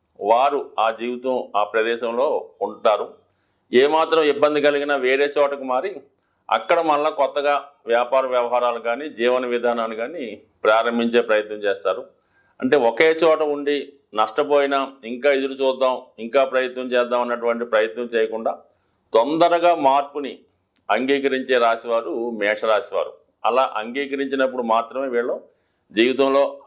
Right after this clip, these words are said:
అభివృద్ధి చెందే అవకాశం ఉంది. So ఒక విధంగా ఈ రాశికి కుజుడు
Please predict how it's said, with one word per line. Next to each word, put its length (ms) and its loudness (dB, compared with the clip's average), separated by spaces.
అభివృద్ధి 440 -4
చెందే 260 0
అవకాశం 400 -4
ఉంది. 180 -18
So 80 6
ఒక 160 2
విధంగా 340 2
ఈ 40 4
రాశికి 460 0
కుజుడు 360 4